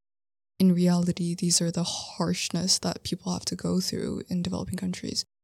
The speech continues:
So I ended up trying to, like, find ways in which I can help, and I was put in contact with this woman from Zambia, and her name is Andrea Malula. So she's honestly one of the most inspirational people I've ever met in my life because she has her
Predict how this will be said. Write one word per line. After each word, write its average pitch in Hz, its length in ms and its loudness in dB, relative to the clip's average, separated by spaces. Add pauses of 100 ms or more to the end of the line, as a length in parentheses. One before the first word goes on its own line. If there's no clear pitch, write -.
(340)
So - 140 2
I 208 160 8
ended 226 200 6
up 202 120 6
trying 185 320 2
to, 175 40 4
like, 180 200 2
find 175 260 2
ways 170 240 0
in 170 80 0
which 170 160 -2
I 180 140 -2
can 190 180 -6
help, 190 420 -4
and 190 80 -2
I 180 100 2
was 175 140 -2
put - 140 -10
in 175 140 -2
contact 185 640 -4
with 185 100 -8
this 180 180 0
woman 175 300 -6
from 175 200 -8
Zambia, - 600 -8
and 190 160 0
her 190 80 2
name 180 240 -2
is 180 140 -2
Andrea 175 340 -2
Malula. 170 460 -6 (380)
So - 160 2
she's 202 220 4
honestly 190 340 4
one 185 140 0
of 185 120 -2
the 180 60 -2
most 175 260 0
inspirational 175 640 -2
people 175 280 -6
I've 175 160 -6
ever 170 200 -6
met 170 180 -4
in 180 60 -2
my 175 160 -2
life - 400 -8
because 175 580 -6
she 185 720 0 (300)
has 185 320 2
her 180 120 0